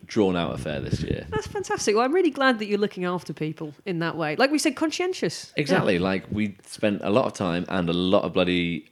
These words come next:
Speaker 1: money on the budget, making sure that everyone that performs or is in crew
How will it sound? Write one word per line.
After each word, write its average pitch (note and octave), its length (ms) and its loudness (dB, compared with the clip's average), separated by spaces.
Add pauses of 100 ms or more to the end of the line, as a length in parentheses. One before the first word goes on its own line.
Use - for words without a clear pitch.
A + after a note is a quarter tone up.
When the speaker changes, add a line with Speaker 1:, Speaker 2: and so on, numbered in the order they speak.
(100)
Speaker 1:
money E2+ 520 0
on E2+ 100 -4
the E2 80 -2
budget, D#2 580 -6
making F2 300 -4
sure E2+ 200 -2
that D#2+ 140 -4
everyone E2 420 -2
that - 280 -8
performs D#2+ 500 -6
or D#2+ 140 -4
is D#2 100 -6
in D#2 140 -6
crew D#2 400 -6